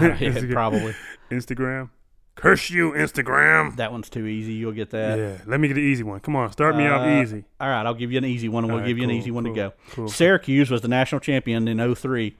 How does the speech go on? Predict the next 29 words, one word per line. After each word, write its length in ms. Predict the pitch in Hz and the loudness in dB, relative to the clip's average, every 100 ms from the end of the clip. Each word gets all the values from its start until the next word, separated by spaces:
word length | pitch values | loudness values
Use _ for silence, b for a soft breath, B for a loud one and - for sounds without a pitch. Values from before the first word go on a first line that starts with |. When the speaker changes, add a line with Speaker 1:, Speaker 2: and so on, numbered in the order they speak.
| - | -12
Speaker 1:
Right. 180 | 110 107 | -4 -2
Speaker 2:
Who 60 | |
was 140 | 139 120 | 0 0
the 60 | |
most 280 | 123 120 - | 0 0 0
outstanding 480 | 113 - 117 113 113 | -2 -2 -4 -2 -4
player? 320 | 117 76 107 | -6 -6 -8
Speaker 1:
Carmelo 320 | 117 117 131 | -8 -6 -6
Anthony. 280 | 156 170 92 | -6 -8 -10
Speaker 2:
Okay. 180 | 92 85 - _ | -12 -18 -20 _
Speaker 1:
Yes. 760 | 135 185 - - - - - - - - - | -6 -6 -6 -8 -12 -16 -20 -20 -20 -20 -20
Good. 220 | - 98 - - - | -18 -16 -18 -18 -8
He's 200 | 143 113 | -6 -6
building 400 | - 123 113 104 | -6 -4 -4 -6
my 160 | 98 | -10
Speaker 2:
I 20 | 101 | -8
told 240 | 104 107 | -6 -4
you 80 | 101 | -4
that 100 | 98 | -6
would 120 | 101 | -6
be 80 | 101 | -6
Speaker 1:
confidence. 160 | 104 104 104 | -6 -6 -8
Speaker 2:
easy. 100 | 101 b b _ | -12 b b _
Speaker 1:
He's 220 | 160 123 | -10 -8
building 340 | 104 113 110 | -8 -6 -6
my 160 | 101 95 | -8 -12
confidence. 680 | - 104 98 - 101 92 - | -14 -14 -14 -16 -18 -18 -10
That's 240 | 123 117 | -10 -10
great. 340 | - 98 95 | -14 -14 -16